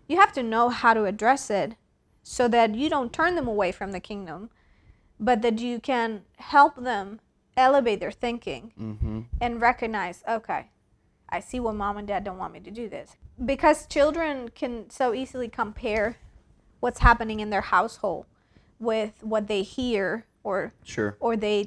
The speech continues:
Speaker 1: talk with their friends. That sometimes that there's this lie that the enemy puts in their mind of, "Oh man, I wish I had so-and-so's parents because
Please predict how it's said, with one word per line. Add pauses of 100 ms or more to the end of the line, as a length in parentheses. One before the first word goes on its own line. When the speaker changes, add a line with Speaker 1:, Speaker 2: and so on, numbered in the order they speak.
Speaker 1:
talk
with
their
friends. (240)
That
sometimes
that (180)
there's
this
lie
that
the
enemy
puts
in
their
mind
of, (480)
"Oh
man, (260)
I
wish
I
had
so-and-so's
parents
because